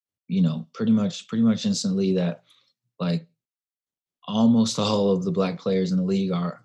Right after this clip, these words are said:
are in to do something and to, to help and to bring ideas forward and to,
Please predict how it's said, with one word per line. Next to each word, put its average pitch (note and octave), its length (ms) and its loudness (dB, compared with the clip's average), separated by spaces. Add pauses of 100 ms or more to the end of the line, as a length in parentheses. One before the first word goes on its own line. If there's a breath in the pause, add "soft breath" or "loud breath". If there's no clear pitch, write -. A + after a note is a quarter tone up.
(400)
are F#2+ 200 -4
in G2+ 340 2
to - 160 -4
do G2+ 260 0
something F2+ 560 -2 (180)
and F#2 200 -2
to, F2 340 -2 (360 soft breath)
to F#2+ 60 -4
help A2 440 0
and F2+ 180 0
to F2 140 -4
bring G2+ 320 0
ideas G#2+ 420 2
forward G#2 540 0
and F2+ 220 2
to, F2 340 -2